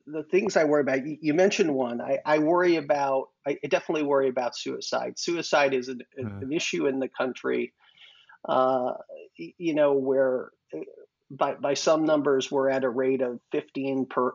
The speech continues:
Speaker 1: fifteen suicides per hundred thousand people. That's projected to increase,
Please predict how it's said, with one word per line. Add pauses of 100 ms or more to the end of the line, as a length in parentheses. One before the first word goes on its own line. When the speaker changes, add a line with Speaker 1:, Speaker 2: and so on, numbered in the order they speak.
(100)
Speaker 1:
fifteen
suicides
per
hundred
thousand
people.
That's
projected
to
increase,